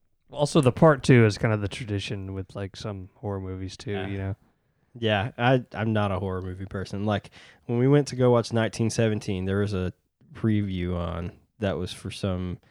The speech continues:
Speaker 2: like, horror movie where they're in that house and she's, like, the nanny and the kids are, like, freaking her out.
Speaker 1: Yeah, that was not
Speaker 2: I, like, about
Speaker 1: the dude from
Speaker 2: freaking
Speaker 1: Stranger Things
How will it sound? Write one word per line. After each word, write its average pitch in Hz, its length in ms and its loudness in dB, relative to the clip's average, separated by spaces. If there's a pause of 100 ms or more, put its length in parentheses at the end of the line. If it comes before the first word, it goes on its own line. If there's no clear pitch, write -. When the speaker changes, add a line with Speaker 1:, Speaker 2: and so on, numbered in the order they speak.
(500)
Speaker 2:
like, 87 140 -12
horror 113 260 2
movie 110 300 2
where 101 160 0
they're 101 120 0
in 104 180 -4
that 95 200 -4
house 107 420 -4
and 92 160 -8
she's, 95 240 -12
like, 98 200 -6
the 95 80 -12
nanny 92 440 -6
and 87 120 -8
the 85 40 -10
kids 95 360 -12
are, 85 80 -8
like, 85 220 -10
freaking 98 340 -8
her 92 100 -6
out. 98 240 -2
Speaker 1:
Yeah, 110 300 6
that 117 200 6
was 110 220 2
not 104 260 2
Speaker 2:
I, 151 140 8
like, 143 280 6
about 123 360 6
Speaker 1:
the 127 80 8
dude 135 220 8
from 123 140 8
Speaker 2:
freaking - 40 8
Speaker 1:
Stranger 127 380 8
Things 127 440 6